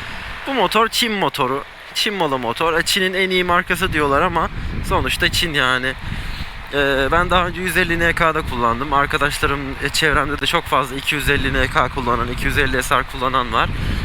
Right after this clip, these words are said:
Bu motor tabii ki bir Yamaha, Honda değil. O yüzden daha, e, nazik kullanmanız gerekiyor. Devir aralıklarını falan.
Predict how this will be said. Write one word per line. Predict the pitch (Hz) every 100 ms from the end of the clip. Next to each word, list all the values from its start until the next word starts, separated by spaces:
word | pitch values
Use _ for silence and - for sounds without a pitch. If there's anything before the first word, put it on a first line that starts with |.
| - - - -
Bu |
motor | 240 233 226
tabii | 220 220 220
ki | 196 202
bir |
Yamaha, | 202 202 202 196 190
Honda | 196 196 196
değil. | 190 160
O | 170
yüzden | 185 156 185 -
daha, | 175 185 175 - -
e, | 127 135 139 135 135 135 139 - - - - - - - - - - - -
nazik | 143 160 160 -
kullanmanız | 175 160 156 139 123 117
gerekiyor. | 120 113 139 131
Devir | 135 139
aralıklarını | 143 127 120 - 123 113
falan. | 120 120 135